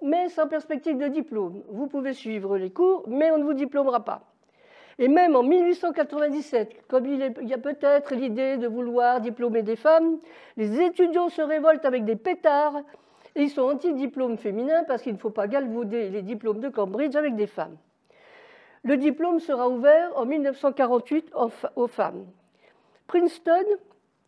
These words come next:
admet des femmes en dix-neuf cent soixante-quinze. En soixante-neuf, il admet quelques femmes pour le, les premiers cycles. En France, il faut noter aussi, par exemple, Polytechnique, euh, n'ouvrira aux femmes qu'en mille neuf cent soixante-douze.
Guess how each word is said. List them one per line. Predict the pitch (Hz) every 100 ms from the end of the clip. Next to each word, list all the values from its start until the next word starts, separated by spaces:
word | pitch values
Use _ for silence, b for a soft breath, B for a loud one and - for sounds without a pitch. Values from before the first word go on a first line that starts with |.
| _ _ -
admet | 220 254 262
des | 254 277
femmes | 320 320
en | 254 226
dix-neuf | 214 339 294 285 277
cent | 320 339
soixante-quinze. | 311 269 262 247 240 185 180 180 - _ _ _ _ _ b b b
En | 220
soixante-neuf, | 254 277 269 269 262 285 254
il | 226
admet | 220 247
quelques | 247 214 220
femmes | 220 269 269
pour | 254 247 233
le, | 220 214
les | 214 220
premiers | 269 233 220
cycles. | - 180 _ _ b b b
En | 214 190
France, | - 277 285
il | 214
faut | 202
noter | 208 208
aussi, | 196 - 254
par | 262 214
exemple, | 196 247 254
Polytechnique, | 233 233 214 220 214 208 262 - B B B B 233
euh, | 214
n'ouvrira | 226 269 240 240 233
aux | 214
femmes | 262 262
qu'en | 254
mille | 226 226
neuf | 226
cent | 262
soixante-douze. | 240 247 254 240 196 165 -